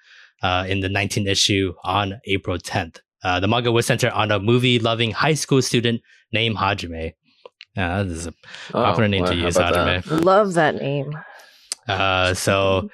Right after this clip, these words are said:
Speaker 1: uh, Tenmaku Cinema is the first of four new manga that will be launched, uh, in that Shonen Jump, um, magazine. Uh, Kuroko no Basket's manga creator Tadatoshi Fujimaki will launch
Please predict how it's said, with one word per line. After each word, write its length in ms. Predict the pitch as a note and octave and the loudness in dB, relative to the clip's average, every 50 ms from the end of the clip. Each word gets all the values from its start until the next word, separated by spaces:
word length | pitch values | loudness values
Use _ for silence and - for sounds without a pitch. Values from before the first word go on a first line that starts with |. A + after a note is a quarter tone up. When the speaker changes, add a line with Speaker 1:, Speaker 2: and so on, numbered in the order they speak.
| - - - - - | -16 -20 -20 -10 -4
Speaker 1:
uh, 220 | - F#2 F#2+ G2 F#2 - | -2 0 0 0 0 0
Tenmaku 500 | - C#3 C3 C#3 B2+ B2+ - - C#3+ B2+ | 0 0 2 2 2 0 2 2 0 2
Cinema 300 | - D3 B2+ B2 B2+ B2+ B2 | 2 2 2 2 2 2 2
is 280 | B2 C3+ C#3 C3 - - | 2 2 2 2 0 -2
the 100 | - B2 | -2 -2
first 260 | - - A#2 A#2+ - | 0 2 0 2 2
of 80 | B2 - | 0 -2
four 240 | - - A#2 A2 | 0 0 2 2
new 160 | G#2 G#2 G#2 G2+ | 2 2 2 2
manga 260 | G2+ G2 G#2 G2+ G2+ | 2 0 2 0 0
that 120 | F#2+ F#2+ | 0 0
will 100 | F#2 F#2 | -2 0
be 140 | F2 F#2+ F2+ | 0 -2 -2
launched, 400 | F2+ F#2 F#2 F#2+ F#2+ - - - _ - - _ - | 0 0 0 0 2 2 0 0 _ -18 -20 _ -6
uh, 260 | - F2+ F2 F2 E2+ F2 | -2 0 0 0 0 -2
in 180 | F#2 F2+ F#2 F2 | -4 -4 -2 0
that 220 | F2 F2 F2 - | -2 -2 -2 0
Shonen 340 | - - G#2 F#2 F#2 F2 F2 | -2 -2 -2 -2 -4 -4 -2
Jump, 320 | F2 - F#2 F2+ - - - _ _ _ _ _ _ _ _ _ _ - | -2 -2 -2 -2 -4 -10 -20 _ _ _ _ _ _ _ _ _ _ -6
um, 440 | G2 F#2+ F#2 F#2 F2 E2+ F2 E2 D#2+ _ _ _ _ _ _ _ _ _ _ _ _ - - _ - - - | -2 -2 0 0 -2 -4 -6 -10 -14 _ _ _ _ _ _ _ _ _ _ _ _ -20 -20 _ -12 -4 0
magazine. 640 | B2 A2 A2 G2 G#2 F#2 G#2+ A#2 B2+ C3 C3 C3 C3 _ _ _ _ _ _ _ _ - | 0 0 0 0 -2 0 2 4 4 4 2 0 -2 _ _ _ _ _ _ _ _ -4
Uh, 640 | - G#2+ A2+ A2+ A2+ A2+ A2+ A2+ A2+ A2+ A2+ A2+ A2+ | -2 0 2 2 2 2 2 2 2 2 2 0 2
Kuroko 280 | - C#3 B2+ A2+ B2+ | 2 2 4 4 2
no 80 | A#2+ A#2 | 2 2
Basket's 380 | A2 A#2 A#2 - - C3+ A#2 | 2 2 0 2 0 0 2
manga 280 | A#2+ A#2 A#2 A2 A#2+ A#2+ | 2 0 0 0 -2 -2
creator 680 | - - B2 A#2 A#2 A#2+ A#2 A#2 A2+ A#2 A#2 A#2+ - - _ _ - | 0 0 0 2 4 4 4 4 4 4 2 0 0 -4 _ _ -6
Tadatoshi 800 | - - C3 B2+ C3 B2+ - - C3 B2+ B2 - - C#3 B2+ A#2+ | -2 0 2 4 2 2 4 4 4 4 4 4 4 4 4 4
Fujimaki 640 | A#2 - - C3+ A#2 A#2 G#2+ G#2 G#2 G#2+ - B2+ A2+ | 2 2 2 2 2 4 2 2 0 2 2 2 4
will 200 | G2+ G#2 G#2+ G#2 | 4 4 2 2
launch 420 | G#2 G2+ G#2 G#2+ - - - - | 4 2 2 2 2 0 0 -2